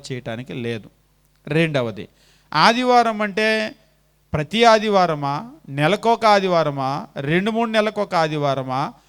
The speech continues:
ఎప్పుడు అని చెప్పేసి కొందరు అడుగుతారు. ఎప్పుడు అని అడిగితే ఆదివారం అనేది అర్థమైంది కదా.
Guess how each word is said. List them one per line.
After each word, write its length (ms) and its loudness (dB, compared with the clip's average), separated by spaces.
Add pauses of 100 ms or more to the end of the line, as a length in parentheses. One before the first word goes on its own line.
(300)
ఎప్పుడు 420 2
అని 220 2
చెప్పేసి 340 -4
కొందరు 280 -4
అడుగుతారు. 480 -6 (840)
ఎప్పుడు 360 2
అని 180 2
అడిగితే 640 0
ఆదివారం 560 2
అనేది 260 -2
అర్థమైంది 520 -2
కదా. 340 -4